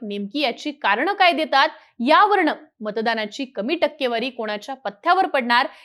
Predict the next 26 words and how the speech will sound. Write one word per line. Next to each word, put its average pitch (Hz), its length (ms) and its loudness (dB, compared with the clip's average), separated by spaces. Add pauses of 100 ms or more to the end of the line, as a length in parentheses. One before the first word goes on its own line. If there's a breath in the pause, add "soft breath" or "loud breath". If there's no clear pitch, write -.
याचा 403 300 4
अंदाज 277 340 2
आपल्याला 190 320 -4
बांधता 190 320 -6
येतो. 196 380 -6 (220)
आजच्या 208 260 -6
या 202 60 -2
व्हिडिओतनं 240 420 -2 (280 soft breath)
आपण 311 280 4
मतदानाची 330 600 0
घटलेली 262 480 -2
टक्केवारी 339 680 0 (240 loud breath)
ही 381 60 4
कोणाच्या 381 480 0
पथ्यावर 370 440 0
पडतीये, 330 400 -2 (340)
हेच 302 220 -2
समजून 202 320 -6
घेणार 196 260 -2
आहोत. 202 120 0 (240)
नमस्कार, 311 420 2
मी 294 120 0
आरती 277 580 -2
आणि 214 140 -6 (120)
तुम्ही 226 220 0
बघताय 226 440 2